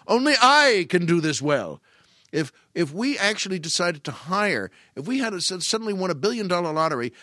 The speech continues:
and my wife said, "Let's hire someone who only makes sandwiches for the kids, for lunch, for school," I would still say, "No, sir, you won't, because only I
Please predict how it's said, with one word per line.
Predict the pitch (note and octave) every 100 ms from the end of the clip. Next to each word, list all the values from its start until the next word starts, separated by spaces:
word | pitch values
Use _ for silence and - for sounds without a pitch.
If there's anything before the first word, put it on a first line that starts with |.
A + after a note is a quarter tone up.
| -
and | B2+
my | D3+
wife | F3+ F3
said, | F3
"Let's | C4+
hire | - - A3+ G#3
someone | - D#3 D3
who | D3
only | F#3+ A#3 G#3+
makes | G3 G3
sandwiches | - - F#3 F3+ D#3 - G#2+ A2 - _
for | C3+
the | C#3
kids, | - G3 C#3+ - - _
for | - C#3+
lunch, | C#3 G3 G3 - _
for | C#3
school," | C#3+ - F3+ C#3
I | E3
would | D#3+
still | C3+ F3+
say, | - E3+ D#3 - - -
"No, | F3 A#3+ G4
sir, | E4+ A#3+ D3 F2+ - _ _ _ _ _
you | E3 A3
won't, | G3 D#4 F#4+ A3 - - _ _ _ _ -
because | G#3 G3+
only | C4+ C#4+
I | C#4 C#4+ C4+ A3 F3+ D3 B2 F#2+ D#2+